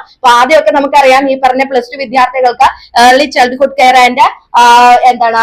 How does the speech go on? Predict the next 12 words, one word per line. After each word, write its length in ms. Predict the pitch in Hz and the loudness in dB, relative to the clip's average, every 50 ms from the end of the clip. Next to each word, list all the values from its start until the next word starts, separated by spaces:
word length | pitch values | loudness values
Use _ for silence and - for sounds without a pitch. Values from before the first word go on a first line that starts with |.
| 233 233 - 254 | -2 0 0 -2
എഡ്യൂക്കേഷൻ 360 | - 247 - 277 262 269 277 | -4 -4 -4 -4 -4 -4 -4
എന്ന് 100 | 277 277 254 | -4 -4 -4
പറയുന്ന 260 | 247 247 247 254 269 | -4 -4 -4 -4 -4
സബ്ജക്ട് 300 | 233 208 254 247 247 233 | -4 -4 -6 -6 -4 -4
ആണ്. 100 | 214 208 | -4 -4
അതൊന്നും 300 | 202 - 294 285 302 311 | -6 -6 -6 -8 -4 -4
നമ്മൾ 260 | 302 285 285 320 320 302 | -2 -2 -2 -2 -2 -2
എടുത്തിട്ടുണ്ടാവില്ല. 640 | 294 302 320 330 339 320 302 285 269 262 240 202 - - | -2 -4 -6 -6 -4 -2 0 2 2 2 0 -2 -4 -6
അപ്പൊ 100 | - 294 294 262 | -8 -6 -2 -2
നമ്മൾ 260 | 254 269 302 339 403 453 427 | -2 -2 0 0 0 2 0
എടുത്തിരിക്കുന്ന 520 | 381 - - 330 311 311 - 311 311 339 359 | 0 -2 -6 -12 -12 -10 -8 -6 -4 -4 -4
സബ്ജക്ട് 500 | - 330 254 214 208 220 277 285 311 | -2 -2 -2 -2 -2 -6 -8 -8 -6